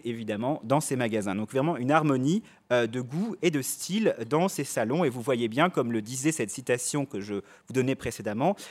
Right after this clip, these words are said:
euh, le comptoir a fait place au boudoir. Alors, c'est le même cas, par exemple, ici, euh, pour les salons de la Maison Chérie, donc, euh, place Vendôme, et effectivement, euh, très luxueusement ici installés dans les salons de vente, donc, euh, pour cette prise de vue du début du, du vingtième siècle.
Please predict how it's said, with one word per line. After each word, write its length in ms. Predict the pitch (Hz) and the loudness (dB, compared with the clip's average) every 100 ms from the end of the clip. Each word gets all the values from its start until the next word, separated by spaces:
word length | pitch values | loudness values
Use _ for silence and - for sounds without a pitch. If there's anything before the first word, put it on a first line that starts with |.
| - - | -18 0
euh, 140 | 113 | 2
le 140 | 117 170 | 4 4
comptoir 560 | - - 160 175 175 | 2 0 6 8 8
a 160 | 117 123 | 2 -2
fait 160 | - 104 | -2 -2
place 400 | 147 175 - - - | 2 2 0 -8 0
au 100 | 156 | 0
boudoir. 480 | 120 98 78 - - _ _ _ _ _ _ - | 0 -6 -6 -8 -16 _ _ _ _ _ _ -2
Alors, 180 | 151 160 | 4 4
c'est 160 | 190 214 | 8 8
le 100 | 185 | 8
même 260 | 160 139 | 6 4
cas, 200 | 135 185 | 4 4
par 160 | 170 135 | 6 2
exemple, 400 | 123 120 135 - | 0 -2 -4 -4
ici, 420 | 110 - 196 220 - - - | -6 -4 -4 -6 -8 -20 -4
euh, 120 | 123 131 | 0 2
pour 180 | 180 | 4
les 100 | 180 | 4
salons 260 | 151 147 147 | 6 4 4
de 40 | |
la 80 | 147 | 2
Maison 240 | 120 120 123 | 2 0 -4
Chérie, 460 | - 110 131 180 | -4 -4 -2 -2
donc, 280 | 156 120 - | -2 -4 0
euh, 200 | 113 107 | 2 2
place 340 | - 139 117 | 4 2 4
Vendôme, 540 | 110 120 117 170 269 208 - - - | 0 0 6 6 8 4 0 -18 2
et 80 | 160 | 4
effectivement, 720 | 160 151 - 143 196 233 185 | 4 0 0 2 4 6 4
euh, 200 | 123 120 | 2 0
très 280 | 113 - 170 | -2 0 2
luxueusement 560 | 123 - 135 127 131 | 2 -2 -4 0 0
ici 260 | 120 - 135 | 0 -2 -2
installés 420 | 117 - 110 131 | -4 0 0 2
dans 100 | 196 | 2
les 100 | 113 | 0
salons 240 | - 117 113 | 0 -2 -2
de 80 | |
vente, 260 | 110 139 135 | -2 0 0
donc, 220 | 107 - | -4 -6
euh, 140 | 90 104 | -6 -6
pour 180 | 120 | -8
cette 160 | - 120 | -6 -8
prise 200 | - 135 | -4 -4
de 100 | 117 | -4
vue 200 | 107 135 | -6 -6
du 100 | 123 | -8
début 340 | 101 113 123 | -6 -6 -6
du, 200 | 131 104 | -8 -10
du 140 | - 110 | -8 -6
vingtième 360 | 113 110 113 | -4 -4 -4
siècle. 380 | 107 - 220 202 | -4 2 2 2